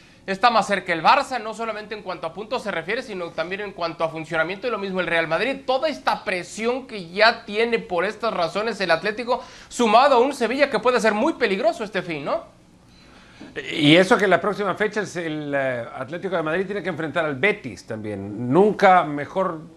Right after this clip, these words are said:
Speaker 2: eh, situación para que el Cholo Simeone empapele su vestuario con la frase de cabecera: "El partido a partido será fundamental para el Atlético". El primero contra el Sevilla,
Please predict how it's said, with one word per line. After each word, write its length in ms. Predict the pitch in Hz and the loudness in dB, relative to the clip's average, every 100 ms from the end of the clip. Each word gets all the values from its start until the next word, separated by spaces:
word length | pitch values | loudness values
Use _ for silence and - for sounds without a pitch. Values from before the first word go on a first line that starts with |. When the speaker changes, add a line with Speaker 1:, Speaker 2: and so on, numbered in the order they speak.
| - | -16
Speaker 2:
eh, 420 | 127 120 113 107 - - | -10 -8 -8 -10 -14 -10
situación 640 | - 160 160 135 190 208 | -2 0 2 2 2 2
para 260 | 185 180 156 | 4 2 2
que 300 | 151 147 - - - - | -2 -4 -4 -10 -20 -12
el 180 | - 131 | -6 -4
Cholo 220 | 180 190 | -2 -2
Simeone 460 | 160 175 160 175 208 | -2 -2 0 0 0
empapele 600 | 151 160 - 208 208 180 | 0 0 2 0 0 -2
su 160 | - | -4
vestuario 480 | 151 135 - 196 208 | -6 -6 -2 -2 -2
con 140 | 185 151 | -2 -4
la 80 | |
frase 340 | 131 156 165 165 | -4 -4 -4 -4
de 100 | 147 | -6
cabecera: 460 | 147 139 - 220 | -6 -6 -2 -2
"El 100 | 160 | -2
partido 360 | 120 123 113 180 | -4 -6 -4 -4
a 100 | 165 | 0
partido 380 | 160 - 190 185 | -2 -2 -4 -4
será 240 | 147 156 | 0 0
fundamental 1080 | - 165 156 143 147 131 127 120 185 170 104 - - - _ | -2 -6 -4 0 0 0 -6 2 4 4 0 -10 -20 -20 _
para 100 | 143 | -2
el 80 | 147 | 0
Atlético". 420 | 139 147 131 123 | -2 -2 -6 -4
El 100 | 131 | -6
primero 460 | - 135 165 202 190 | -4 -2 2 2 2
contra 280 | 160 135 143 | 0 -4 -6
el 60 | |
Sevilla, 640 | - 147 170 185 202 190 | -6 -4 -2 4 4 2